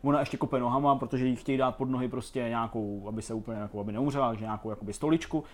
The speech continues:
jo, takže už je přiškrcená, přidušená, to samo o sobě tě docela dost šokuje, protože to je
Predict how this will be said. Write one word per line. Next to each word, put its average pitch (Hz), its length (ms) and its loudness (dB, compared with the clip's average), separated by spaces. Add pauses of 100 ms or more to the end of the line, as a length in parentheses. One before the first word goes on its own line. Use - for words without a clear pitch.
(140)
jo, 127 140 2
takže 127 200 2
už 151 160 -4
je 113 60 -4
přiškrcená, 139 640 -2
přidušená, 131 420 -2
to 117 100 -8
samo 120 240 0
o 117 40 0
sobě 120 220 -2
tě 117 100 -2
docela 117 260 -2
dost 107 100 -8
šokuje, 143 340 0
protože 117 300 -4
to 120 100 -2
je 110 100 0